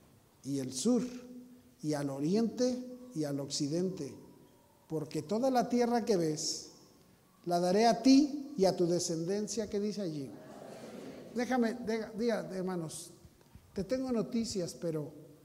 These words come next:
todo lo que tú ves ahí no es ni, no es ni de los, es-, escúchame,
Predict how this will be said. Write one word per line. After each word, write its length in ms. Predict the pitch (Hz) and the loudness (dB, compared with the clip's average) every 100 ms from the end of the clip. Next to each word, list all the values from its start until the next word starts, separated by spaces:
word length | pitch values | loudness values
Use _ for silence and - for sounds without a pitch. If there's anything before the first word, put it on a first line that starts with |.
| - _ _ | -20 _ _
todo 200 | 233 285 | -2 2
lo 140 | 294 285 | 4 2
que 100 | 220 | 2
tú 160 | 254 | 2
ves 200 | 247 247 | 2 2
ahí 540 | 226 220 208 160 - - | 2 0 0 -4 -10 -8
no 180 | 180 196 | -4 -2
es 160 | 214 208 | -2 0
ni, 120 | 202 | -2
no 280 | 156 175 202 | -2 -2 -2
es 160 | 214 | 0
ni 100 | 214 | 0
de 160 | 180 165 | 0 0
los, 320 | 156 - - - | -2 -6 -12 -10
es-, 180 | 180 | -8
escúchame, 480 | 185 - 247 220 165 | -8 -6 -4 -2 -4